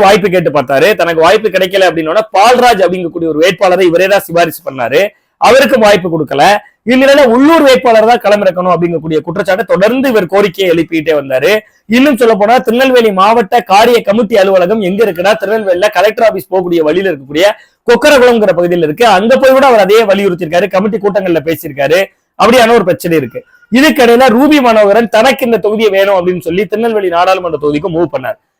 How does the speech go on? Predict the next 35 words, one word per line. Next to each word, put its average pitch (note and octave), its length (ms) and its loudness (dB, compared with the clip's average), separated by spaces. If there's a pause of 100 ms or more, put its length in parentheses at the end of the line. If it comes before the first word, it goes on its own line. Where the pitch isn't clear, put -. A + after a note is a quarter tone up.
(100)
அப்பதான் A3+ 440 4
காங்கிரஸ் C4+ 380 2
கட்சி G#3+ 260 -2
ஒரு F#3+ 80 0
ஸ்டாண்ட் A3 320 0
எடுக்கிறாங்க, F#3 420 -2
சட்டமன்ற C4 460 0
உறுப்பினர்களுக்கு F#3+ 560 -2
சீட் G3 240 -4
இல்ல F3 160 0
அப்படிங்கிறாங்க. C3 440 -8 (380)
அந்த G#3 220 2 (100)
ஒரு A3 100 4 (120)
கொள்கையினுடைய C4 500 4
அடிப்படையில F3+ 400 0 (100)
ரூபி B3 280 0
மனோகரன் G3 340 -2
தன்னோட F3 200 -2 (100)
மகனுக்கு G3 400 0
சீட்டு D#3 240 -8
கேட்டார். A#2+ 260 -6 (340)
அதற்கும் C#4 480 2
ஒரு A3+ 100 4
கட்டத்துக்கு A3 360 0
மேல A3 180 4
ஒரு F#3+ 100 -2
முட்டுக்கட்டை G3 440 -2
ஆகிறாரு, F3+ 260 2 (100)
உள்ளூர் C4+ 360 0
வேட்பாளர்களுக்கு F3+ 580 -2
தான் F3+ 140 -2
கொடுக்கணும். D3 360 -8 (300)
என்னங்க A3+ 260 2
அந்த F3 180 0
தொகுதி B3 200 0